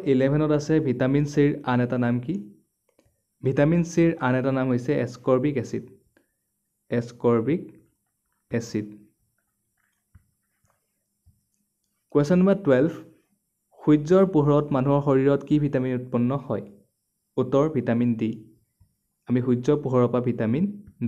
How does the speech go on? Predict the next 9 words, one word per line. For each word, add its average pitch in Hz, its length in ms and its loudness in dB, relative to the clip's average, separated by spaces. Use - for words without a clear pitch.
ডি 127 80 0
পাওঁ। 107 180 -4
কুৱেশ্যন 156 280 4
নম্বৰ 185 260 4
ফৰ্টিনত 151 480 4
আছে, 170 160 2
মানুহৰ 139 460 2
মগজুত 135 460 0
থকা 147 240 2